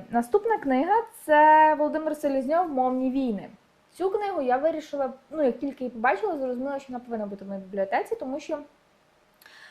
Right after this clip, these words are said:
мовне питання для мене є актуальним і було актуальним завжди, до всіх перипетій і всіх ситуацій, які траплялись в цій країні, тому що, насправді, якщо питати про те, яка моя мова рідна, то це, мабуть, суржик.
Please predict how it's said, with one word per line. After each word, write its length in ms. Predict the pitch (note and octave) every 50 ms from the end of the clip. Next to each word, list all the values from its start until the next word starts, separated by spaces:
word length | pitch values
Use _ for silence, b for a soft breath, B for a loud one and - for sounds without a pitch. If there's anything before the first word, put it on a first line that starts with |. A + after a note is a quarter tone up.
| B B B
мовне 240 | D4 F#4 A4+ A4+ A4+
питання 440 | - C4+ B3 C#4 G#4 C5 C5 A#4
для 160 | D4 C4 A#3 A3+
мене 840 | A3+ B3+ D4 F4 G4 G4+ F#4+ F4+ F4 F4 E4+ E4+ E4+ E4+ E4+ D#4+ D4 A#3
є 120 | A3 C#4 D#4
актуальним 580 | D#4 D#4 - - C4 A#3+ A3 G#3 F#3 F#3 G3 A3 -
і 60 | G#3+
було 240 | A3 A3+ C#4 D4+ D4
актуальним 560 | C4 A#3 - - G#3+ G3+ G3 F#3+ F#3 F#3 F#3 F3+
завжди, 420 | G3 A3 B3+ C4+ C4+ B3+ B3+ A3 F#3+ F3+ E3+
до 260 | G3+ G#3 A3+ B3 B3+
всіх 540 | B3 B3 - - - C4+ C#4 C#4+ D#4 D4+ - _ _ -
перипетій 580 | B3+ B3 A#3 A#3+ B3+ B3 B3 - C#4 C#4 C4+
і 40 | B3
всіх 280 | A#3 - - C4 C4 -
ситуацій, 460 | - A#3 - A#3 A3+ B3 B3 - A#3
які 160 | A3 - A3
траплялись 440 | - G#3+ G3+ - A3+ A3 A3 G#3+ A3+
в 60 | -
цій 120 | - A3+
країні, 360 | A3 - A3 G#3 A3+ D4+ A#4 C5+ -
тому 200 | D4+ C4+ C#4 C#4+
що, 140 | - - C4
насправді, 520 | B3 - - D4 D4+ D#4 C#4+ C#4+ D4 C#4+ B B B B B B B B B -
якщо 640 | B3+ B3+ B3 B3 - - - E4 E4 E4 D#4+ D#4+
питати 460 | D#4+ D#4+ D4+ C#4+ - D4 D4 D4+ D4+ C#4
про 160 | - - -
те, 180 | - C#4 C4+
яка 220 | C4+ C4 C4 C4+ C4
моя 200 | B3+ C4 C4 B3+
мова 320 | B3+ E4 E4 D#4 C4 B3
рідна, 300 | C4 D4 F4+ F#4+ - F4+ D#4+
то 80 | - A3+
це, 160 | A3 - C4+
мабуть, 360 | C4+ C4 A3+ A3 A#3+ A#3 -
суржик. 460 | - - A#3 G3+ G3 G#3+ A3 D#4+ G#4+